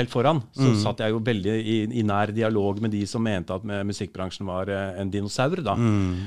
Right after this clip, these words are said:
Speaker 1: Og innerst inne, fordi jeg kom fra det stedet, eh, f-, fordi jeg hadde på en måte, når jeg kom inn i musikkbransjen, så fikk jeg litt
Speaker 2: Så du det?
Speaker 1: sjokk.
Speaker 2: Så så du det?
Speaker 1: Jeg fikk litt
Speaker 2: Mm.
Speaker 1: sjokk av, av liksom den interne kulturen, og det som sjokka meg mest var at,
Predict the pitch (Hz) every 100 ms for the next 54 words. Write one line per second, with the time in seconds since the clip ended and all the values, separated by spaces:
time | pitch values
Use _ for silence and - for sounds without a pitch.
0 | 107 - 113 - 110 98 117 131 104 113
1 | 120 107 107 - 101 92 - 101 101 -
2 | 90 107 104 - 104 104 98 - - 104
3 | 101 120 87 85 107 101 90 95 101 101
4 | - 92 98 98 87 98 - - - -
5 | 196 117 95 104 131 123 143 117 87 98
6 | - 139 202 - 107 - 139 - 131 127
7 | 135 127 127 120 117 113 117 131 120 113
8 | 113 90 92 104 107 107 - - 110 -
9 | _ - 120 101 107 135 113 110 120 -
10 | - - 90 107 113 170 - 113 110 117